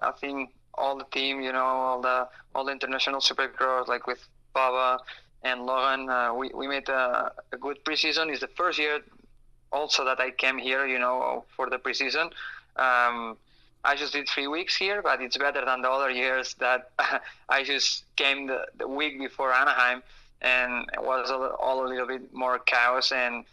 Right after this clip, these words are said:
and difficult to, to, to prep the bike, uh, you know, to, to training, to, to have the,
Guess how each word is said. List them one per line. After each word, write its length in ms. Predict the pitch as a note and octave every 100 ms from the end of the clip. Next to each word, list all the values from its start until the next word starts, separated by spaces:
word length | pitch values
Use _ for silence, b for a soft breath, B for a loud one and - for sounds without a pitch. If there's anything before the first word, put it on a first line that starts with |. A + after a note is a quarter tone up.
| _ -
and 180 | B2 B2
difficult 480 | C#3 C#3+ - C3 -
to, 320 | B2 A#2+ - _ _ _ _ -
to, 200 | B2+ -
to 100 | C3
prep 280 | - C3+ C3
the 80 | B2+
bike, 540 | B2+ B2+ B2 B2+ - -
uh, 220 | - -
you 100 | -
know, 340 | G1+ G1+ A1 -
to, 240 | B2+ A#2+ A#2
to 480 | A#2+ A#2 A#2 B2 - _
training, 760 | - B2 A#2+ A#2+ A#2 A#2+ A#2 - -
to, 320 | B2 A#2 A2 -
to 120 | A#2
have 220 | A#2+ A#2
the, 320 | A#2 A#2+ A2+